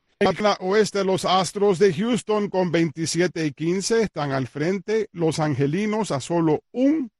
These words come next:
juego y medio detrás.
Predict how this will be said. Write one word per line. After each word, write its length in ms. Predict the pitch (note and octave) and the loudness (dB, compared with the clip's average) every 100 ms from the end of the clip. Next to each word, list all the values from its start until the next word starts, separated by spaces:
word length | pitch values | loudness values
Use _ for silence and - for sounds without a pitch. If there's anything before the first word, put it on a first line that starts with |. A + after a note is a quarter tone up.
| _ | _
juego 440 | - F3+ G3+ A3 - | -4 -2 0 0 -2
y 140 | F3 C3+ | -4 -4
medio 580 | C3 C#3+ E3 F#3 G#3+ - | -2 -2 -2 -4 -6 -6
detrás. 880 | C3 A#2+ - C3+ A#2+ A2+ - - | -10 -10 -8 -6 -6 -6 -8 -10